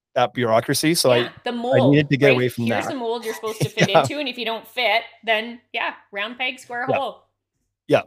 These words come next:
Speaker 1: my, the answer that you just need to be here longer than somebody else is your way of, uh, progression anywhere is not, does
Speaker 2: Yeah.
Speaker 1: not sit well with me. So I,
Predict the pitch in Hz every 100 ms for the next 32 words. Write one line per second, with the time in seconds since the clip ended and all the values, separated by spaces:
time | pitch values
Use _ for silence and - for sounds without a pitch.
0 | _ - 131 127 127 131 139 156 151 151
1 | 139 127 120 131 123 127 - 131 127 117
2 | 120 117 113 110 110 120 110 110 110 123
3 | 107 107 110 107 107 101 - - 110 98
4 | 110 110 - 123 127 131 123 110 110 104
5 | _ _ _ - 120 107 104 135 113 107
6 | 107 113 113 117